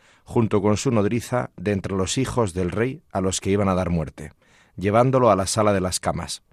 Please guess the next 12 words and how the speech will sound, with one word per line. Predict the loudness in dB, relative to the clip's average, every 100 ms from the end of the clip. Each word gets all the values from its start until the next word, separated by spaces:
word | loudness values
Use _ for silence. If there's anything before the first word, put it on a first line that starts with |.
| _ _ _ _ _ _ _
Así | -2 2 2
fue | 2
ocultado | 2 0 2 4 4
a |
los | 2 0
ojos | -2 -2 0
de |
Atalía | 0 0 0 -2 -2
y | -2 0
no | 2
lo | 2
mataron. | 0 -2 -6 -6